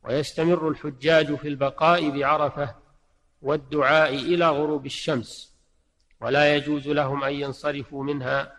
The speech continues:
قبل غروب الشمس، فإن من انصرف منها قبل الغروب وجب عليه الرجوع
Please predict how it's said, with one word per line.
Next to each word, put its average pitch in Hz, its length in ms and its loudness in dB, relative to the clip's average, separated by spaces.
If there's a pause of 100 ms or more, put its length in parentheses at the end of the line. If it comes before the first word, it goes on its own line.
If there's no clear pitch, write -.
قبل 139 240 0
غروب 139 320 -2
الشمس، - 640 -6 (400)
فإن 156 380 0
من 156 140 0
انصرف 160 500 0
منها 151 460 0
قبل 156 360 -2
الغروب 147 520 -4 (280)
وجب 151 400 0
عليه 147 360 4
الرجوع 147 680 0